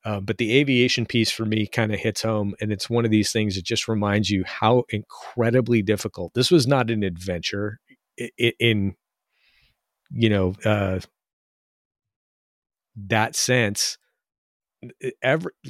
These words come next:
literally everything about it was death-defying. And they just went and did it. Like, okay, yeah, n-, you know, it's, I,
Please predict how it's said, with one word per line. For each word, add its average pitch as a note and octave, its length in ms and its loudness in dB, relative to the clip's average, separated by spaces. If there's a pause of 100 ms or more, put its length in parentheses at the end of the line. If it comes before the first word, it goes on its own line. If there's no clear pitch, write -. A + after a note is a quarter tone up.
literally B2+ 720 0
everything C#3 500 2
about A2 300 -4
it F#2+ 100 -8
was G#2+ 220 -4
death-defying. F2+ 720 -10 (1700)
And A2 140 0
they A#2 80 4
just A2+ 260 0
went B2 360 0
and A#2 100 0
did A2+ 140 6
it. - 120 -6 (1000)
Like, G#2+ 300 -4
okay, C3 360 0
yeah, C3+ 140 0
n-, A#2+ 160 -4 (160)
you A#2+ 80 0
know, A#2+ 80 -4
it's, - 220 -8 (400)
I, A2+ 200 2